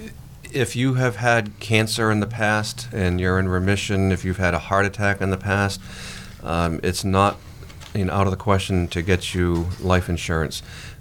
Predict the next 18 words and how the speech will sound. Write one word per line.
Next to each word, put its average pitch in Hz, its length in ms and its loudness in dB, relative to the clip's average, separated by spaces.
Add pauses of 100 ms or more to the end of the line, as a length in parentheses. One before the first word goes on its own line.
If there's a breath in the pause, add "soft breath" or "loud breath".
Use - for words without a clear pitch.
Um, 80 520 0
it's - 520 -2
less 90 260 2
common, 107 520 2
but 90 280 0
I 90 240 4
have 90 280 2
had 90 220 0
situations 87 680 0
where 82 120 0
I've 82 120 2
been 82 120 -2
able 82 160 0
to 78 60 -4
do 85 180 0
that 82 180 0
for 82 100 -4
clients, 85 460 -2